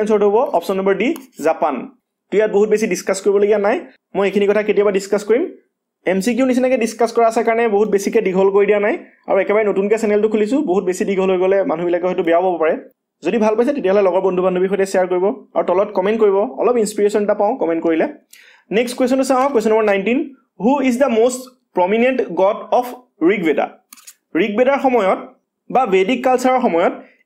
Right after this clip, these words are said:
ইণ্ডিয়াত বহুত বেছিকৈ পূজা এজন ভগৱান আছিলে। ইয়াৰ ভিতৰত কাৰেক্ট এনচাৰটো কি হ'ব? অপশ্যন নম্বৰ এ, ইন্দ্ৰ। ইন্দ্ৰক সেই সময়ত বহুত বেছিকৈ পূজা হৈছিলে। মষ্ট প্ৰমিনেণ্ট গড কোন আছিলে? ইন্দ্ৰ ইন বৈদিক পিৰিয়ড। ঠিক আছে,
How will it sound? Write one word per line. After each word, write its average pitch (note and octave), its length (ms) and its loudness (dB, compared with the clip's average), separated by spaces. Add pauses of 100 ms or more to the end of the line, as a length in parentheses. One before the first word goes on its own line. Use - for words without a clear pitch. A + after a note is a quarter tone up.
(140)
ইণ্ডিয়াত A#3+ 300 0 (320)
বহুত B3 260 2
বেছিকৈ G#3+ 380 0
পূজা A#3 200 2 (260)
এজন G#3+ 160 2 (100)
ভগৱান F#3 340 2
আছিলে। A3 200 2 (480)
ইয়াৰ F#3 160 2
ভিতৰত G#3+ 220 0 (180)
কাৰেক্ট G3 240 2
এনচাৰটো G#3 280 2
কি G3+ 120 -2
হ'ব? G3 100 0 (400)
অপশ্যন D3+ 260 -2
নম্বৰ F#3 180 0 (240)
এ, - 20 4 (600)
ইন্দ্ৰ। D#3+ 180 0 (640)
ইন্দ্ৰক G#3+ 380 0
সেই A#3 140 2
সময়ত A#3 240 2
বহুত G#3+ 200 2
বেছিকৈ G3 340 0
পূজা E3 200 0
হৈছিলে। B2 260 -8 (440)
মষ্ট B3 240 0 (160)
প্ৰমিনেণ্ট G#3+ 460 0
গড C3+ 140 0 (420)
কোন G3 160 -2
আছিলে? A3+ 200 0 (360)
ইন্দ্ৰ D3 180 0 (600)
ইন C4+ 60 0 (300)
বৈদিক F3 300 0 (180)
পিৰিয়ড। C#3+ 280 0 (260)
ঠিক C#4+ 160 0
আছে, F3 120 -4